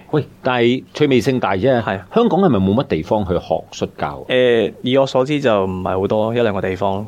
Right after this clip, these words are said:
Speaker 1: 係啦。
Speaker 2: 咁我本身
Speaker 1: 但係你都有窿路搵得到個伊朗師傅喎，
Speaker 2: 係啊，
Speaker 1: 你係咪好多，
Speaker 2: 冇錯。佢
Speaker 1: 好多 network 嘅咧？
Speaker 2: <laughs> 都，都可以噉講嘅。
Speaker 1: OK。
Speaker 2: 因為始終呢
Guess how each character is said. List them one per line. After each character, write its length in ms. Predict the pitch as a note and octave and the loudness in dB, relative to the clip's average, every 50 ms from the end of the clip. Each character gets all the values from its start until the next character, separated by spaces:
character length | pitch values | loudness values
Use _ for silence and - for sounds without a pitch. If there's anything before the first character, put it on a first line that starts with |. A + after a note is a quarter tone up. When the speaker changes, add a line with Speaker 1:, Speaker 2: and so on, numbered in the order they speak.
| - - | -10 -8
Speaker 1:
係 80 | - - | -6 -4
啦。 100 | - - | -2 0
Speaker 2:
咁 40 | A2 | -2
我 100 | G2+ G2 | -2 -2
本 160 | - - - | -2 -2 0
身 80 | A#2 A#2+ | 0 0
Speaker 1:
但 80 | B2 | 0
係 40 | B2+ | 0
你 60 | C3+ - | 2 2
都 80 | A#2+ F#3+ | 4 4
有 120 | D#3 C3 C3 | 2 2 2
窿 180 | D3+ D#3 D3+ | 0 0 0
路 160 | C#3+ A#2 G#2 F#2+ | 0 0 2 2
搵 180 | G2 F#2+ G#2 | 0 0 0
得 80 | A#2 C3 | 0 -2
到 160 | - - G#2 A#2 | 0 0 0 2
個 120 | A2+ G#2+ | 2 2
伊 220 | G2 F#2+ A2 A#2 A2+ | 0 0 0 0 0
朗 100 | F2+ C#2+ F2 F#2+ | 0 0 -2 -4
師 180 | F#2 - A2+ G#2+ | -2 0 -2 -2
傅 300 | - - D2+ E2 F#2 F#2 | -2 -2 0 0 2 2
喎， 40 | E2+ | 2
Speaker 2:
係 60 | C#3 B2 | 2 2
啊， 60 | A#2 | 2
Speaker 1:
你 80 | G#2 A2 | 2 2
係 160 | A2 A2 G2+ - | 2 0 0 0
咪 80 | F2+ - | 0 0
好 180 | - F#2 G#2 - | 0 0 0 2
多， 200 | C3+ B2+ B2 A#2+ | 2 4 4 4
Speaker 2:
冇 40 | |
錯。 100 | A#2 A2 | 2 0
佢 40 | - - - - - | -2 -6 -12 -20 -14
Speaker 1:
好 200 | - - C3 C3 C3 | -4 0 0 2 4
多 120 | F3+ E3+ | 4 4
network 360 | D#3+ D#3 D3 G#2+ G2 F2+ F2+ | 4 2 2 2 0 -2 0
嘅 100 | A2 G#2 | 0 2
咧？ 220 | A2 A#2 A2 E2+ - - C#3 - C#3 F#3 G#3 | 2 2 0 0 -2 -2 -2 0 0 0 0
Speaker 2:
<laughs> 0 | - - | 0 0
都， 480 | G#3+ A#3+ C4+ C4+ - - - - C#4+ | 0 0 2 0 -2 -2 2 2 2
都 60 | C4+ A3 | 4 4
可 100 | F#3 F3 | 4 2
以 60 | D#3+ | 2
噉 100 | D3 D3+ | 2 2
講 180 | D3 B2+ C3 D3 | 2 2 2 2
嘅。 180 | C3 - - - - - - - - - A#3 C#4+ C#4+ C#3+ | 0 0 -2 -2 -2 -6 -16 -14 -10 -8 -6 -2 0 2
Speaker 1:
OK。 140 | - - - | 2 4 4
Speaker 2:
因 40 | F#3+ | 2
為 40 | D#3+ - | 2 2
始 100 | E3+ D#3 | 2 2
終 140 | F3+ F3+ | 2 4
呢 80 | F3+ | 4